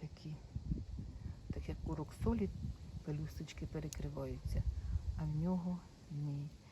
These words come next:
Jester's Lament. І мій улюбленець. Ну, про смаки не сперечаються.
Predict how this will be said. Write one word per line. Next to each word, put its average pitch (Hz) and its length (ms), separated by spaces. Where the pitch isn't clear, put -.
Jester's - 760
Lament. 143 640
І 247 120
мій 220 260
улюбленець. 254 720
Ну, 240 180
про 202 100
смаки - 400
не 170 120
сперечаються. - 1000